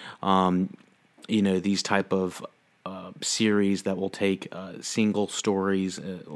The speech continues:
uh, what is it called? Uh, um, it, it'll come to me in a little bit when it, it, they're, they're single form stories in each season versus each episode in, in, in that form and the other. So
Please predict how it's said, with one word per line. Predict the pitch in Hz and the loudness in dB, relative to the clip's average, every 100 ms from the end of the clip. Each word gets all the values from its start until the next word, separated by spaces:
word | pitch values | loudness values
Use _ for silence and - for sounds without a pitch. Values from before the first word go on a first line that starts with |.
| 67 | -14
uh, | 95 92 90 - - - - - | -12 -12 -14 -16 -20 -20 -20 -4
what | 104 | -2
is | 95 | 0
it | 98 | -2
called? | - 92 92 85 | 2 4 4 0
Uh, | 92 90 90 - _ _ _ _ _ _ _ _ | -2 0 -2 -6 _ _ _ _ _ _ _ _
um, | 95 90 87 87 90 | -10 -8 -8 -10 -6
it, | - 113 | 0 2
it'll | 117 113 | 4 4
come | - 95 | 4 0
to | 92 | 2
me | 95 | 0
in | 92 | 0
a | |
little | 87 87 87 | 0 -2 -2
bit | 92 90 | -4 -4
when | 90 | -4
it, | 90 | -6
it, | 90 95 - 87 | -6 -8 -8 -4
they're, | 101 98 | -2 -2
they're | 104 107 | 0 0
single | - - 127 117 113 | 2 4 6 6 4
form | - - 107 104 98 | 2 0 2 2 0
stories | - - 101 98 95 92 90 - - - - - | -2 -2 0 2 0 -2 -4 -8 -12 -20 -20 -16
in | - 98 92 90 90 | -4 0 2 0 -2
each | 104 101 92 - | 0 0 0 -4
season | - - 95 92 85 90 87 87 | -4 -4 -2 -2 -4 -4 -4 -4
versus | 90 85 87 90 | -6 -8 -10 -8
each | 90 80 - | -8 -8 -6
episode | 92 - 87 92 85 85 | -6 -6 -6 -6 -6 -8
in, | 85 85 | -8 -10
in, | 85 87 87 | -8 -8 -8
in | 92 | -6
that | 90 87 - _ - | -4 -6 -10 _ -14
form | - 90 82 | -6 -4 -4
and | 82 | -4
the | 85 | 0
other. | 95 87 | 0 0
So | 90 107 | 0 0